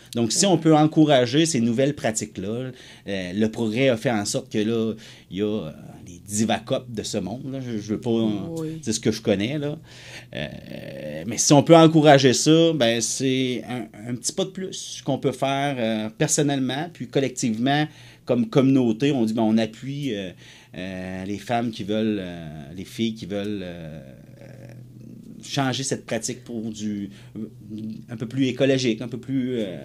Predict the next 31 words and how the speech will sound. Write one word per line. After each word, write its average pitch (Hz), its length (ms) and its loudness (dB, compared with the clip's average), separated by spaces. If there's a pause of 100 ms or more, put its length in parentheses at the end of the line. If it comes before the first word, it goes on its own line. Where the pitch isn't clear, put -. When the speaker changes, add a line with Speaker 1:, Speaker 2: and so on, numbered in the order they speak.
(360)
Speaker 1:
durable, 110 520 0
si - 80 -10
on 98 80 -8
peut 104 100 -12
dire. 90 160 -12 (300)
Speaker 2:
Oui, 170 480 0 (260)
je 180 120 -4
pense 175 240 -4
aussi 180 200 -4
que 202 100 -2
ce 202 120 0
type 196 220 -2
de 185 100 -2
programme, 175 760 0 (520)
euh, 202 500 0 (140)
attire 214 520 2 (360)
des 185 180 0
femmes 226 460 2
qui 233 180 0
ne 208 140 4
connaissent 190 440 0
pas 233 300 -4 (420)
les 214 360 4
autres 214 300 0
types, 220 340 4
les 226 220 4
autres 214 280 0
initiatives 254 680 2
qui 214 100 0
sont 233 260 2
plus 247 280 2